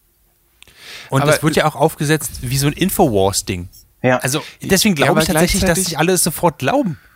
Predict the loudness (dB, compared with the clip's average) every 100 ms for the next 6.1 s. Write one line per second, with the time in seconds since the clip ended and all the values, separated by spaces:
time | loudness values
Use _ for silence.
0 | _ _ _ _ -6 -2 -2 0 0 0
1 | -2 -4 -2 0 0 0 0 0 -2 -4
2 | -14 -6 -4 -4 -2 0 2 2 0 -2
3 | 0 0 0 2 2 4 2 -2 0 2
4 | 4 2 2 2 0 0 0 2 2 2
5 | 2 4 2 0 -10 -2 2 2 2 2
6 | 0